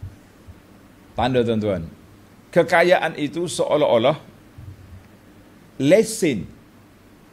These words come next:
menunjukkan mereka itu betul. Berapa banyak dah kita baca dalam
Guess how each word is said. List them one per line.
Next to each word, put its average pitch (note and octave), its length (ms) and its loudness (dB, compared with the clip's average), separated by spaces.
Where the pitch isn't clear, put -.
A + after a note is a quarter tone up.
menunjukkan F#3+ 720 4
mereka B2 320 -2
itu F#2+ 140 -8
betul. C#2+ 260 -14
Berapa E3+ 160 2
banyak F3+ 300 0
dah C3 100 0
kita B2 160 -4
baca A2+ 540 -2
dalam B2+ 320 2